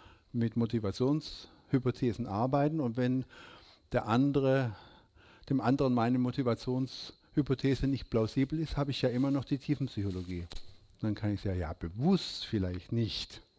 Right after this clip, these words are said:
Aber, und ich merk's doch, wie's bei mir wirkt. Äh,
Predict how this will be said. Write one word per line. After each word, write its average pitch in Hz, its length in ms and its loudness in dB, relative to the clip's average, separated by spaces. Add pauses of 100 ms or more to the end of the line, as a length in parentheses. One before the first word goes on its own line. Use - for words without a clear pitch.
(1300)
Aber, 113 420 4
und 104 140 -2
ich 104 120 -2
merk's 110 340 -2
doch, - 180 -8
wie's 110 160 -6
bei 98 140 -4
mir 98 240 -2
wirkt. 92 420 -4 (2000)
Äh, 120 300 6